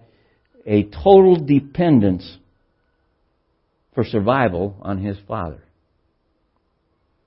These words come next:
And to tell an adult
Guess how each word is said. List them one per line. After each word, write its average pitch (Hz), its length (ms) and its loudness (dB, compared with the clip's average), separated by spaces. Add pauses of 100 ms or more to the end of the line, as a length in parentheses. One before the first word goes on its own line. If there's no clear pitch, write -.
(920)
And 123 200 2
to 117 80 4
tell 220 320 6
an 220 100 4
adult 147 560 2